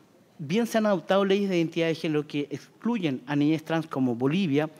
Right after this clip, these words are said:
o se encuentran discutiendo proyectos de ley de identidad de género como El Salvador, que igualmente excluyen a niñas trans. En México,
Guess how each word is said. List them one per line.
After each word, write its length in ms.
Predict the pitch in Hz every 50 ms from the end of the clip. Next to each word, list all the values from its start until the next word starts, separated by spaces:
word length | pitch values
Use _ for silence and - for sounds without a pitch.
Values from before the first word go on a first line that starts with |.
| - - - -
o 80 | -
se 100 | 147 147
encuentran 280 | 175 156 185 196 185 214
discutiendo 400 | 196 196 - 165 151 175 175 190
proyectos 320 | 180 190 175 165 - 185
de 80 | 170 160
ley 260 | 156 175 185 196 - -
de 100 | 151 147
identidad 300 | 147 147 143 - 160 160
de 60 | 156
género 260 | 151 - 180 196 196
como 200 | 170 - 151 151
El 200 | 143 139 135 131 131
Salvador, 540 | - - 143 127 131 131 143 160 185 196 - - - - - -
que 80 | -
igualmente 480 | 165 160 180 180 196 202 208 196 - 214
excluyen 380 | 202 - - - 156 147 156 156
a 60 | 151
niñas 220 | 147 139 143 135
trans. 420 | - - 151 131 113 107 - - - - - _ _ _ _ _ _ _ _ _ _ _ - - _
En 160 | - 151 151 175
México, 480 | 202 220 - 175 139 - 156 160 165